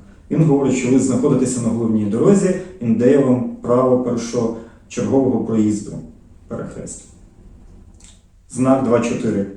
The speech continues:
Кінець головної дороги. Цей знак, навпаки, відбирає у вас право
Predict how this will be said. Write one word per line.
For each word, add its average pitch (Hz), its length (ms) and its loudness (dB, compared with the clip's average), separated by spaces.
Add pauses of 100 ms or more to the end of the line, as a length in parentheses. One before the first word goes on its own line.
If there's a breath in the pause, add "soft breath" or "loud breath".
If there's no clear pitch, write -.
(100)
Кінець 127 400 0
головної 110 440 -2
дороги. 104 360 -4 (500 soft breath)
Цей 190 320 4
знак, 147 300 2
навпаки, - 380 -2
відбирає 110 540 2
у 98 40 2
вас 101 140 -2
право 160 580 0